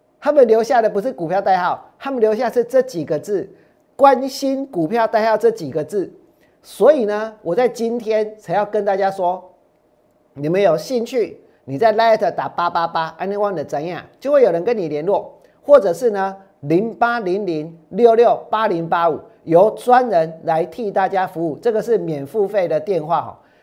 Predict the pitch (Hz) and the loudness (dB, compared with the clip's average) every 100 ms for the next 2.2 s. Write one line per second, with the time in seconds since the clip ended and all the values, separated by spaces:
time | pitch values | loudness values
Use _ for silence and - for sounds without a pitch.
0 | _ 143 175 202 233 233 190 190 180 151 | _ -2 0 0 -2 0 -2 -4 -4 -6
1 | 151 190 220 214 202 - 202 180 156 151 | -10 0 2 4 2 0 -2 0 -2 -2
2 | 156 135 | -2 -2